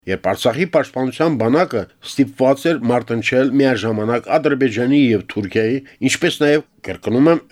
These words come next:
վերջինիս հավաքագրած և մարտադաշտ նետած միջազգային ահաբեկչության բազմահազար հրոսակների համահավաք սպառազեն ուժերի դեմ։ Մարտական գործողությունների ողջ ընթացքում Արցախի դեմ կիրառվում էին այդ երկու երկրների,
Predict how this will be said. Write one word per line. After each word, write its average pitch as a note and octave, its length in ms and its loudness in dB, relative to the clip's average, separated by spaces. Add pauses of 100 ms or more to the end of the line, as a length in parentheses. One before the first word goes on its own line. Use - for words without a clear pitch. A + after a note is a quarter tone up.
վերջինիս C3 560 0
հավաքագրած A#2 760 0 (200)
և C3 240 4
մարտադաշտ C#3+ 720 0
նետած A#2+ 420 -2
միջազգային A#2 720 0
ահաբեկչության A2 680 0
բազմահազար B2+ 800 0
հրոսակների A2 680 2 (260)
համահավաք B2 720 0
սպառազեն G2 880 -4
ուժերի F2 480 -6
դեմ։ C#2+ 220 -10 (420)
Մարտական C3 480 0
գործողությունների D#3 720 2
ողջ C#3+ 300 -2
ընթացքում C3+ 480 0 (100)
Արցախի C#3 460 -2
դեմ D3 180 2
կիրառվում C3 480 2
էին C#3+ 240 2
այդ A2+ 240 -2
երկու A#2+ 320 2
երկրների, A#2 640 2